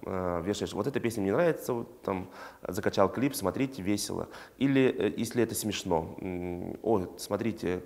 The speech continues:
как прикольно, посм-, посмотрели, эм, Налича того же, я не знаю, там, э,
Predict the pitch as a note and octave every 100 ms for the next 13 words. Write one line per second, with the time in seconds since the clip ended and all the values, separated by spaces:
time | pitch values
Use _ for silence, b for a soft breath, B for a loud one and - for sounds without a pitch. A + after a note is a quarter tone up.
0 | - - - F#2+ G#2 F2+ F2+ - - -
1 | - - - A2 G2+ G#2+ G2 F#2+ B B
2 | B - F#2 F2+ F2 F2 F2 F2 F2+ F2+
3 | F2 F2+ - - - - - - - -
4 | - A2 B2 B2+ - G#2+ G2 F#2+ F#2+ F#2
5 | E2+ E2+ E2+ E2+ E2+ E2 - E2 E2 B
6 | B B - F2 E2+ E2+